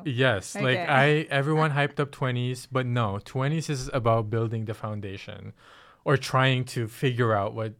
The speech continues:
Speaker 1: that foundation would be.
Speaker 2: Mm-hmm.
Speaker 1: Making all the mistakes, you know, like, me swiping my credit card left and right, and now I'm, like, trying to pay them off.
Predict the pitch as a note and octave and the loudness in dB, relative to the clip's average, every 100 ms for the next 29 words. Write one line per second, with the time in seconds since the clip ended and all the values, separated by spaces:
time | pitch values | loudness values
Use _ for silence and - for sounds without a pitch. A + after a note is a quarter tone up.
0 | - G#2+ A2 - G#2 G2+ G2+ B2+ B2+ C3 | -6 -6 -6 -6 -6 -4 -6 -6 -6 -6
1 | C#3+ D#3 F#3 A3 G#3+ F#3+ F3+ F#3 G#3 _ | -8 -8 -10 -10 -10 -12 -16 -18 -20 _
2 | _ _ - A#2+ A#2+ B2 C3+ C3 B2+ A#2+ | _ _ -6 0 0 0 -2 -2 2 2
3 | A#2+ A#2+ A#2 - A#2 G#2+ G#2 - - - | 2 0 -4 -4 -4 -4 -6 -12 -16 -16
4 | - _ _ _ C3+ B2 A#2 A2+ - _ | -20 _ _ _ -4 0 0 0 -4 _
5 | A#2+ A#2 A2+ A2+ A2+ - - _ _ _ | -4 0 0 0 -2 -6 -14 _ _ _
6 | _ _ - D#3 A#2+ - - A#2+ B2 B2 | _ _ -18 -14 -12 -10 -6 2 2 4
7 | B2+ A#2+ - B2 A#2+ A#2+ A#2 A2+ A2+ A#2 | 2 0 0 -2 -2 -2 -2 0 -2 -2
8 | A#2+ A2 G#2+ A2 A2 A2 G#2+ G#2+ G#2 G#2 | -4 -4 -4 -4 -4 -4 -4 -4 -6 -8
9 | G#2 A#2+ A2 A2 A2+ A2+ A#2+ - | -8 -8 -8 -8 -8 -8 -10 -12